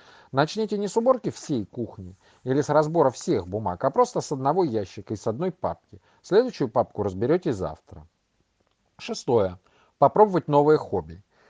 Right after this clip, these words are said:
Ничего дорогостоящего или требующего больших усилий. Всего лишь какое-нибудь приятное, бесцельное времяпровождение, где нам не нужно отличиться или победить, а только получить удовольствие от новых разнообразных впечатлений.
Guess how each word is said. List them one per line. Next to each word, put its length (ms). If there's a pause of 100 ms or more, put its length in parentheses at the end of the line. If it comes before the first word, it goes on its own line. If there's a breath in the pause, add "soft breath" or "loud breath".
(160 soft breath)
Ничего 380
дорогостоящего 800
или 100
требующего 540
больших 400
усилий. 360
Всего 240
лишь 140
какое-нибудь 460
приятное, 600
бесцельное 640
времяпровождение, 920
где 200
нам 160
не 80
нужно 400 (540 soft breath)
отличиться 800
или 140
победить, 520
а 80
только 300
получить 440
удовольствие 540
от 80
новых 340
разнообразных 640
впечатлений. 600